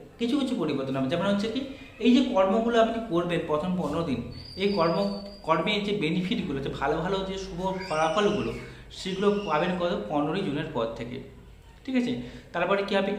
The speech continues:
আকস্মিক ইনকাম, আয়, কর্মক্ষেত্রে যে সকল কাজগুলো পেন্ডিং হয়ে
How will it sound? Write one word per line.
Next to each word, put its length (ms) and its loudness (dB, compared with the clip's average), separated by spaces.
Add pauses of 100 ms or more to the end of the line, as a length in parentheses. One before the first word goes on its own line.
(120)
আকস্মিক 560 -2
ইনকাম, 440 0 (100)
আয়, 340 6 (220)
কর্মক্ষেত্রে 560 0
যে 80 2
সকল 240 0
কাজগুলো 380 0
পেন্ডিং 340 0
হয়ে 120 0